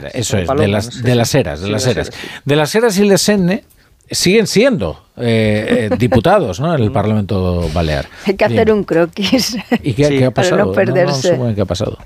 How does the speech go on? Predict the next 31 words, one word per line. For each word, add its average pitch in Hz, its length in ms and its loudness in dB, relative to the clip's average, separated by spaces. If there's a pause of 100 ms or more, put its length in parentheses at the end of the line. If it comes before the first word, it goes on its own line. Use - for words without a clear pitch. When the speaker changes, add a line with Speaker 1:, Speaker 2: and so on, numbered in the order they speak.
(240)
Speaker 2:
Bueno, 135 380 -2 (100)
es 131 120 -4
decir, 143 280 0
el, 139 840 0 (160)
lo 147 180 2
que 165 100 -2
ha 156 60 -2
pasado, 147 400 -2
es 107 60 -10
decir, 113 160 -10
por 113 200 -14 (280)
explicarlo 143 500 -4
llanamente, 135 1040 -4
es 127 140 -8
que 139 400 0
estos 123 380 -4
cinco 139 580 -2
diputados 127 500 -2
díscolos, 123 680 -2 (500)
pues 120 160 -4
probablemente 135 400 -2
estarían 135 320 -2
muy 160 220 2
disgustados 135 640 0
con 120 140 -10
la 117 60 -6
dirección 120 380 -8
nacional 127 520 -2 (720)
por 139 200 0
no 151 140 0
haber, 147 320 -2